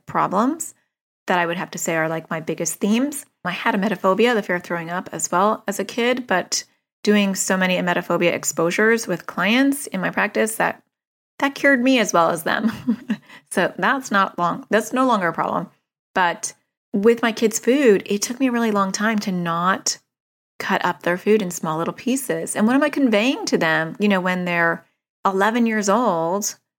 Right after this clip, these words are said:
that they can't cut up their own food? You know, that I have to cut it up. And not only do I cut it up, but I cut it up in really tiny pieces.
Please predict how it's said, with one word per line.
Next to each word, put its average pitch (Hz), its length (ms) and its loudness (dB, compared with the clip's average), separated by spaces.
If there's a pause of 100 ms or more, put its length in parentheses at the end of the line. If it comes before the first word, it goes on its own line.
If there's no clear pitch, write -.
that 214 120 2
they 208 140 4
can't 190 240 0
cut 208 160 2
up 196 120 -2
their 190 160 0
own 170 160 -4
food? - 520 2 (380)
You 196 80 -4
know, 190 80 2
that 180 120 0
I 170 140 0
have 202 140 0
to 196 80 -2
cut 208 180 0
it 233 60 4
up. 214 100 2
And 196 120 -2
not 208 140 2
only 247 140 2
do - 80 2
I 214 60 4
cut 214 180 -2
it 240 80 2
up, 240 100 0
but - 80 -6
I 160 40 -6
cut 170 180 -2
it - 20 4
up 170 120 -2
in 165 120 -6
really 170 220 -2
tiny 160 240 -6
pieces. - 600 -2